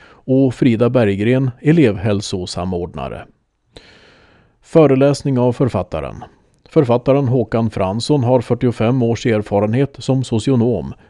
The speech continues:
lärare, fritidsledare och behandlare. Han kommer till Kulturhuset Storbrunn i Östhammar klockan arton och trettio den tjugofemte februari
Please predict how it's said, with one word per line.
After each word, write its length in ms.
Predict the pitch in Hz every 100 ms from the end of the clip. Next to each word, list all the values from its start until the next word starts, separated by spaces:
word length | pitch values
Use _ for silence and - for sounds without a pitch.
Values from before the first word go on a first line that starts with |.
| -
lärare, 560 | 110 101 82 98 123 131 _ _
fritidsledare 1080 | - 139 - 110 107 104 101 110 117 127 120
och 180 | 135 147
behandlare. 600 | 135 113 123 82 64 - _ _ - - _ _
Han 200 | - 98
kommer 260 | 98 117 117
till 200 | 127 117
Kulturhuset 640 | 131 123 135 123 - 120
Storbrunn 720 | - 139 110 101 107 135 151 139
i 100 | 139
Östhammar 580 | 131 - 117 131 139 135
klockan 280 | - 143 160
arton 300 | 143 - 127
och 100 | 123
trettio 440 | 139 120 - 123 147 _ - - - - _ _ -
den 260 | 135 147
tjugofemte 460 | - 151 131 110 110
februari 520 | 113 101 101 92 71